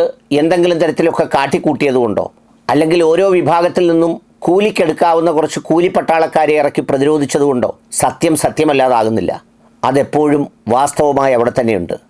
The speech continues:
കഴിഞ്ഞ ദിവസം ദീപിക ദിനപത്രം ഒരു ഫുൾ പേജോളം വലിപ്പത്തിൽ പലതും ഓർമ്മപ്പെടുത്തിക്കൊണ്ട്, ഇന്ത്യയിൽ ക്രൈസ്തവ സമൂഹത്തിന് നേരെ നടക്കുന്ന ആക്രമണങ്ങളെ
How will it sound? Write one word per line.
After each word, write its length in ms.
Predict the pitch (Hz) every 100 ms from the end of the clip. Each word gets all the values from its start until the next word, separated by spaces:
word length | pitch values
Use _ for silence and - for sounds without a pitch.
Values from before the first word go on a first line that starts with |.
| _ _ -
കഴിഞ്ഞ 220 | 131 139 156
ദിവസം 260 | 151 151 120 - _ - 113 117
ദീപിക 340 | 160 170 175 170
ദിനപത്രം 480 | 156 151 147 - 98 - _ _ _ _ -
ഒരു 220 | 131 151 160 - - -
ഫുൾ 180 | 180 185 185
പേജോളം 440 | 185 165 175 170 151
വലിപ്പത്തിൽ 400 | 147 156 - - - _ _ _ _ _ _ -
പലതും 400 | 139 156 170 180 175 - 170
ഓർമ്മപ്പെടുത്തിക്കൊണ്ട്, 800 | 170 180 165 147 - 139 110 - - _ _ _ _
ഇന്ത്യയിൽ 460 | 147 160 165 180 170 165 - 143
ക്രൈസ്തവ 400 | 151 165 190 190 180 160
സമൂഹത്തിന് 460 | 160 175 180 165 165
നേരെ 180 | 160 156
നടക്കുന്ന 300 | 151 143 151 147
ആക്രമണങ്ങളെ 540 | 139 175 180 170 165